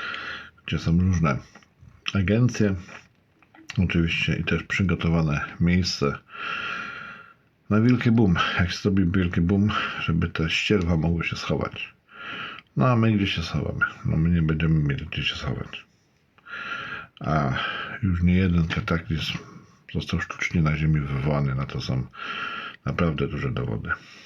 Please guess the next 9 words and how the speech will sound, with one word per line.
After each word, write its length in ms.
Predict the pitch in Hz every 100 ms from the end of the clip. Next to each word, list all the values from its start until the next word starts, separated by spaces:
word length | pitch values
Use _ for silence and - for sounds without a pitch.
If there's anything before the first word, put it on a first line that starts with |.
| - -
I 80 | 180
to 120 | -
tyle 260 | - 104 95
takiej 260 | 85 80 69
konkluzji 600 | 73 - 87 80 80 - - _ _ - - - - - - - - _ _ _ _ _ _ _ -
o 100 | 143
tym, 220 | - 98
co 180 | 87 78
zobaczyłem. 640 | 73 65 - 90 76 64